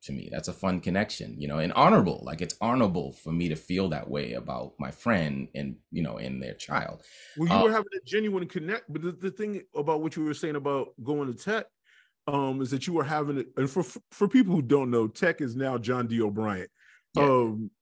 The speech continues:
Speaker 2: of, uh, what you call it, uh, School of Math, Mathematics and Science is the full name, I believe. Um, but the beautiful part about that is just, like I said, it's the, it's this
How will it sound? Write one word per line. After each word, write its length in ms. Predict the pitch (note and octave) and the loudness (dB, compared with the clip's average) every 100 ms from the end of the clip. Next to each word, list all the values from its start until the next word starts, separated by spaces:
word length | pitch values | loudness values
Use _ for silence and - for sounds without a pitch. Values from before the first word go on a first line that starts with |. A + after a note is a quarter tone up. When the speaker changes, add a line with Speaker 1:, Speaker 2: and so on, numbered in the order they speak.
| - | 0
Speaker 2:
of, 300 | A#2 A2 A2 - | 2 2 -2 -6
uh, 200 | A#2 A2 | -2 -2
what 160 | A2+ A2+ | -2 -4
you 60 | - | -2
call 200 | G#2+ G2+ | 0 0
it, 140 | F#2 G2 G#2+ | -4 -8 -4
uh, 180 | G#2 | -4
School 300 | G#2 - D#3 | -4 -2 0
of 80 | A#2+ | 2
Math, 320 | B2 B2 A#2 _ - | 0 -2 -4 _ -6
Mathematics 600 | A2 A#2+ B2 B2 C3+ - | -4 -4 -2 -4 -4 -4
and 100 | G#2+ | -6
Science 480 | B2 B2+ C3+ - - _ _ - | -2 -2 -4 -8 -20 _ _ -12
is 120 | A2+ | -8
the 60 | A#2 | -8
full 220 | - C#3+ | -6 -4
name, 200 | C3+ C3 | -4 -4
I 60 | B2 | -4
believe. 520 | A2+ A2+ C3 C#3 F3 _ _ _ _ - | -6 -4 -6 -6 -10 _ _ _ _ -2
Um, 380 | D3 C3+ B2+ - | 0 2 -2 -6
but 160 | B2+ C3+ | -2 0
the 80 | C3 | 0
beautiful 440 | C3 A3+ G#3+ D#3 | -2 -4 -2 -4
part 320 | B2+ C3+ A#2+ | -2 -2 -2
about 320 | A2+ A#2 A#2 A#2 | -4 -4 -4 -6
that 220 | A#2 G2+ | -6 -8
is 100 | G#2 | -8
just, 200 | B2+ B2+ | -8 -6
like 160 | A#2 | -6
I 60 | B2 | -6
said, 240 | - B2 | -4 -6
it's 180 | A#2+ - | -6 -6
the, 220 | B2 A2+ - | -4 -4 -4
it's 200 | B2+ - | -10 -10
this 180 | A#2+ A2+ | -12 -12